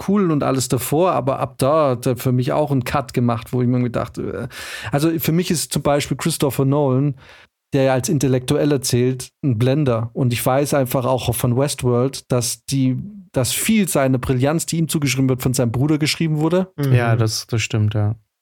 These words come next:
Speaker 1: Und, äh, und für mich ist so, ich meine, Inception, das ist für mich einfach, eigentlich ist Inception, alle, alle, alle waren, pff, boah, krass, das ist so ein intellektuell krasser Film, man muss da voll aufpassen. Für mich ist es ein ganz handelsüblicher Actionfilm, der sich mit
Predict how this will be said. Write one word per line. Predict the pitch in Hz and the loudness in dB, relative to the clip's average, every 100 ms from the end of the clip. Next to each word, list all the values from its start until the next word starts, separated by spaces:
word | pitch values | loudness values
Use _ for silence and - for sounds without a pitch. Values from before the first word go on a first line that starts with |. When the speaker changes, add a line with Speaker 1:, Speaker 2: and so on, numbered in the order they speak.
| _ | _
Speaker 1:
Und, | 147 143 143 131 | -2 2 0 0
äh, | 151 135 135 135 143 - _ _ _ _ - | 2 4 4 2 0 -6 _ _ _ _ -4
und | 135 | -2
für | 131 | 0
mich | 143 160 175 | 0 0 0
ist | 151 | 0
so, | 151 143 | 2 2
ich | 139 | 2
meine, | 143 147 | 0 0
Inception, | 139 - 156 - 180 | 0 0 -2 0 0
das | 156 139 | 0 -2
ist | 151 | -2
für | - | 0
mich | 151 151 | 0 2
einfach, | 143 139 156 | 0 0 -2
eigentlich | - 156 180 190 170 | 0 0 0 0 -2
ist | 156 - | -4 -2
Inception, | 156 - 170 - 165 | 0 0 0 0 0
alle, | 226 294 | 2 2
alle, | 254 311 - | 2 0 2
alle | 247 262 | 2 2
waren, | 175 165 131 | 2 0 -2
pff, | 156 131 - 170 | -2 0 0 0
boah, | 180 - | 0 0
krass, | - 156 - | 0 0 0
das | 139 127 | -2 0
ist | 123 | 0
so | 170 | 0
ein | 156 | 2
intellektuell | 147 143 147 - 143 131 | 2 2 0 0 0 0
krasser | - 139 156 | 0 0 -2
Film, | 123 - 156 | 0 0 2
man | 143 | 2
muss | 143 | 0
da | 139 | 0
voll | 131 | 0
aufpassen. | 147 156 135 196 - - - | 0 0 -2 -4 -8 -12 -2
Für | 160 | 0
mich | 233 | 0
ist | - | -2
es | 147 131 | -2 0
ein | 131 120 | 0 0
ganz | 165 190 - | 0 0 0
handelsüblicher | 185 196 151 190 147 139 135 - | -2 -2 -2 -4 -2 -2 0 -2
Actionfilm, | 175 - 117 - 123 151 - - - - - | -2 0 0 0 0 -2 -6 -14 -16 -16 -2
der | 151 | 0
sich | 143 170 - - _ _ _ | 0 -2 -2 -10 _ _ _
mit | 151 156 | -4 -4